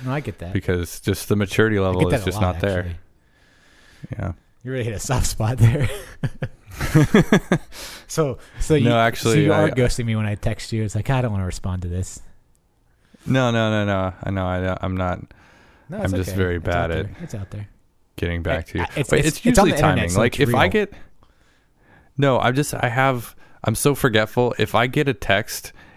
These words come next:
Speaker 2: and it's not good timing, like, I can't res-, if I can't respond right away, then I will forget the text happened at all.
Speaker 1: What if you got, like, a reward sy-, like, what if there's a reward system, you know, you, where if you respond to the text, you get, you know,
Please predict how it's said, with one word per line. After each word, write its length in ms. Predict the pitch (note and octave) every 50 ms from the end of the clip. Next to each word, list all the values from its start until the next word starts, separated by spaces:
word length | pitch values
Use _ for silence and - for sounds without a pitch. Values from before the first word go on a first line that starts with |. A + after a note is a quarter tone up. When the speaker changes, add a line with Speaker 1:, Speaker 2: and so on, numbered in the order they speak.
| -
Speaker 2:
and 140 | - G#2+ G2
it's 160 | F#2+ F#2 - -
not 380 | G2+ G#2 G2+ G2 - G2+ -
good 320 | - G#2 G2+ G2 F#2+ F#2+ -
timing, 520 | - - F#2 F2 F#2+ G2+ A2+ B2 B2+ B2+
like, 220 | B2 - G2+ F#2+ -
I 100 | F#2+ G2+
can't 280 | - - G#2+ G#2+ -
res-, 200 | - G2+ - - - -
if 120 | A2 G2+ -
I 60 | G#2
can't 220 | - - A#2+ A2+
respond 320 | G#2+ - - G#2+ G2+ G#2 G#2+
right 120 | G#2 G2+
away, 340 | F#2+ F#2 F#2 F#2 G2 G#2 G#2+ - - - - -
then 140 | - G2+ G2+
I 60 | G2
will 120 | G2+ G2+ G2
forget 360 | - - F#2+ F2 F#2+ F#2 E2+
the 60 | F#2
text 320 | F2 - F#2 F#2 - - -
happened 340 | - F2+ F2 - F2+ E2 -
at 200 | - E2+ - -
all. 300 | - - - - - - -
Speaker 1:
What 120 | - C#3+
if 80 | D#3+ -
you 60 | B3
got, 140 | G3 G#3+ G3
like, 120 | F3+ -
a 80 | D3+ D3
reward 520 | A2+ A#2+ A#2+ A2+ A2+ A2 A2+ A2 A2+ G#2
sy-, 200 | - - A2 A2 -
like, 140 | B2+ B2+ A#2
what 100 | B2+ C#3+
if 60 | D3+ D#3
there's 160 | E3+ D3+ C#3+
a 40 | C3
reward 400 | B2 A#2+ A2 G#2+ G#2 G#2 G#2 G#2
system, 460 | - G#2 F2+ - - G2 G2 G2 - -
you 100 | B2+ A#2+
know, 80 | A2 G#2
you, 220 | G2 F#2+ F#2+ G2+ - -
where 160 | B2 B2 A2+
if 240 | G#2+ A2+ - A2+ F#2+
you 100 | A2+ A2+
respond 480 | A2 G#2+ - - - A#2+ A2+ A2 G#2+ G2+
to 80 | - A2
the 100 | A2 G2
text, 440 | - - G#2 F#2+ - - - -
you 120 | - G#2+ G2+
get, 320 | F#2 A2 F#2+ F#2+ G2 - - _ _ _ _ _ _ _ _ _ _ _ _
you 100 | - A2+
know, 240 | F#2+ F#2 E2+ E2+ E2+